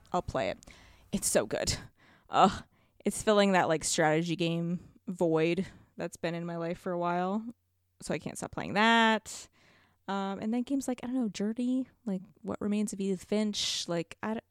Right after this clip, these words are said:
there's just so many good games. So I don't know. I want, I want Diablo Four to come out.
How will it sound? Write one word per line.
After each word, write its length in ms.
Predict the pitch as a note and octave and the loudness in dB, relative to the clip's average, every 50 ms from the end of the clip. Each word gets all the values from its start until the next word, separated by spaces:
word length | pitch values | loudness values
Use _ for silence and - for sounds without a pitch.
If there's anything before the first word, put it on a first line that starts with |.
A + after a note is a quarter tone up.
| G3 F#3 - - _ _ _ _ _ _ _ _ _ _ _ - | -14 -14 -14 -18 _ _ _ _ _ _ _ _ _ _ _ 0
there's 180 | A#3+ C4+ C4+ | 0 2 2
just 140 | - C4 - | 0 -2 -2
so 80 | - D#4 | -2 0
many 200 | D#4+ A3 G#3 - | 0 -2 -2 0
good 180 | - G#3 A3+ - | 0 0 0 0
games. 480 | B3+ C4 C4+ G3+ G3 - - - - - - _ _ _ _ | -4 -2 -2 -2 -2 -4 -4 -6 -8 -12 -20 _ _ _ _
So 160 | - - B3 | -10 -6 -4
I 60 | A#3+ B3 | -4 -2
don't 80 | C4 C4 | -2 -2
know. 160 | D4 D4 B3+ - - - - | -2 -4 -4 -8 -10 -8 0
I 100 | - A#3 | 4 6
want, 200 | C4+ C#4 C#4+ - - - - - - - - | 8 8 8 6 4 -2 -20 -20 -12 -2 2
I 60 | F#3 F#3+ | 4 4
want 180 | F#3+ D3 E3+ | 4 4 4
Diablo 280 | G3+ G3 F3 - D#3 D3+ | 2 2 2 2 0 0
Four 200 | - - A3 A3 | 4 6 6 6
to 60 | G#3 | 6
come 140 | G#3+ A#3+ G3+ F#3+ | 4 4 6 8
out. 240 | F#3 F#3 - - | 8 8 6 4